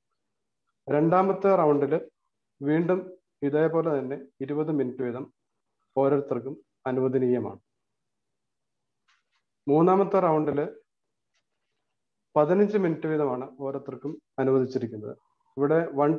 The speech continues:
to one questions ആണ്. ഒരാൾ ചോദ്യം ചോദിക്കുക, അതിൻ്റെ മറുപടി അടുത്ത പാനലിസ്റ്റ് പറയുക. അപ്പൊ ചോദ്യം ചോദിക്കുമ്പോൾ അതിൻ്റെ മറുപടി എന്തായാലും അടുത്തയാൾ കൊടുത്തിരിക്കണം. In case മറുപടി,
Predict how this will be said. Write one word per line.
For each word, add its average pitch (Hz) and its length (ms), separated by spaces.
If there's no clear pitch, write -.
to 185 120
one 185 120
questions 131 480
ആണ്. 104 120
ഒരാൾ 160 220
ചോദ്യം 156 280
ചോദിക്കുക, 139 500
അതിൻ്റെ 165 320
മറുപടി 143 420
അടുത്ത 139 280
പാനലിസ്റ്റ് 131 500
പറയുക. 107 320
അപ്പൊ 151 160
ചോദ്യം 156 320
ചോദിക്കുമ്പോൾ 170 480
അതിൻ്റെ 151 320
മറുപടി 160 360
എന്തായാലും 156 340
അടുത്തയാൾ 147 320
കൊടുത്തിരിക്കണം. 131 560
In 151 160
case 185 260
മറുപടി, 151 340